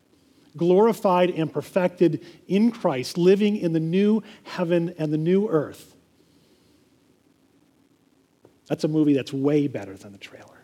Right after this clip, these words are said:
And God has called us to be that in this community. And the way we do that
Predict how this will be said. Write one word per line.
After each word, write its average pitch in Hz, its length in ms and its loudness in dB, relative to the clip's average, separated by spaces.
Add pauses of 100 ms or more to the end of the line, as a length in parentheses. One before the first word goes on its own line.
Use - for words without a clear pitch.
(880)
And 147 120 -6
God 170 240 2
has 190 120 4
called 185 640 0
us 175 380 -2 (240)
to - 120 -10
be 147 220 -2
that 104 380 -14 (1300)
in 190 200 4
this 185 200 2
community. 151 680 -6 (2500)
And 135 100 -6
the 143 40 2
way 180 280 0
we 196 140 -2
do 139 200 -4
that - 320 -16